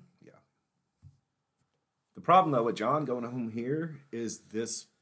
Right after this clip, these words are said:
kinda starts the slog to the end. You have Rob going out, John going out at ten and nine, and we're left with this, like, toothless Rotu three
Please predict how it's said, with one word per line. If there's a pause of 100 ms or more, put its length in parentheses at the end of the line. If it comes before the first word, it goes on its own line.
(220)
kinda
starts
the
slog
to
the
end. (560)
You
have
Rob
going
out,
John
going
out (760)
at
ten (640)
and
nine, (460)
and (800)
we're
left
with
this,
like,
toothless
Rotu (300)
three